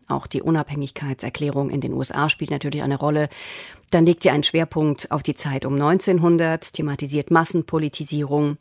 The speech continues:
die Etablierung demokratischer Praktiken. Dann die beiden Weltkriege, der Nationalsozialismus, wie gesagt, als schlimmste Krise. Der zeigt,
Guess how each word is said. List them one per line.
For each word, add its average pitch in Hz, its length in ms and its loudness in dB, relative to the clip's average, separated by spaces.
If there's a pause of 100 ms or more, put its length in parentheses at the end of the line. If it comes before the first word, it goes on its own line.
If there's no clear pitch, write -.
die 156 100 2
Etablierung 151 560 0
demokratischer 143 640 -2
Praktiken. 170 680 2 (720)
Dann 170 140 4
die 170 80 4
beiden 143 300 2
Weltkriege, 185 640 4
der 156 160 -4
Nationalsozialismus, 156 1120 0
wie 156 80 0
gesagt, 151 400 -2
als - 200 -2
schlimmste 180 360 4
Krise. 180 420 6 (240)
Der 175 220 4
zeigt, 156 420 -2